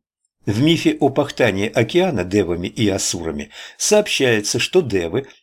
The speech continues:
избрали Суру, богиню опьянения и сладострастия, тогда как асуры от неё отказались, от чего стали именоваться асуры. Это перевёртывание владычества одних на других касается космического периода, когда сатана Мартанда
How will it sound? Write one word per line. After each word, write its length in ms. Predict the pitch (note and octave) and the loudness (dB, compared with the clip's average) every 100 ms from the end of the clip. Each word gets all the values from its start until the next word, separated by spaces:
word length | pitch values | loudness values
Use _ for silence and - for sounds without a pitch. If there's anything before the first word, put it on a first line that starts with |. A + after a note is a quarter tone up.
| _ | _
избрали 520 | C#3+ D3 C3 F#3+ F#3 | 0 2 4 4 4
Суру, 560 | E3+ - A#2 F2 G#2 - - - | 2 0 -2 0 -2 -4 -10 0
богиню 540 | A2 A2 G#2+ G2 G#2+ | 0 2 0 -2 -2
опьянения 760 | D#3 D3+ F#2+ D#2+ D2+ D#2 G#2 C3 - - | -4 -4 -8 -6 -8 -6 -6 -6 -14 -2
и 80 | D#3 | -2
сладострастия, 1000 | - D#3 D3 D3+ D#3 D3 C#3+ - D3+ D3+ _ _ | 0 0 0 -2 -4 -4 -4 -4 -6 -6 _ _
тогда 280 | - A#2 B2+ | 0 4 2
как 300 | C3 B2 - | 2 -2 2
асуры 480 | G#3 G3+ - E2+ D#2+ | 0 2 -2 -4 -4
от 280 | - G2+ G2+ | -4 -4 -2
неё 280 | F2+ E2+ - _ | -2 -2 -4 _
отказались, 760 | A#3+ D4+ - A3+ C#3+ F#2+ F2 - | -2 0 2 2 4 2 0 -2
от 80 | G2+ | -4
чего 280 | - G#2 F2+ | -2 -2 -2
стали 380 | - F#2 E2+ | -4 -4 -4
именоваться 640 | E2+ F2 E2+ G2+ F#3 - - | -6 -6 -4 -4 -2 -4 -2
асуры. 600 | G#2 F#2 - F2+ D#2 D2 - _ - _ _ | 0 0 0 -8 -8 -14 -16 _ -20 _ _
Это 260 | D#3 D#3 E3 | 4 4 4
перевёртывание 800 | D#3+ E3 E3+ G#3 G3+ G2+ F2+ F2+ | 4 4 4 2 0 -2 -2 -2
владычества 640 | F#2 G#2 G2+ F#2 - - F#2+ | 0 0 0 -2 -4 0 -2
одних 300 | F#2 G2 - | 0 -6 -6
на 100 | G2 | -4
других 380 | G2+ G2 F2 - - - | -2 -2 -4 -6 -18 -16
касается 560 | - - - C#3 C3 B2+ | 0 0 2 0 0 -2
космического 720 | B2+ A#2+ B2+ A#2+ - B2 A2+ | -2 -2 -2 -2 -2 0 0
периода, 480 | A2 B2+ E3 A2 G2 | 0 0 2 2 -2
когда 320 | G#2 G2 G#2+ | -2 -2 -2
сатана 400 | - G#2+ G#2 G#2+ | -2 0 0 2
Мартанда 640 | G2+ G2+ - E3 C3+ D#2 | 0 -2 0 -2 0 -2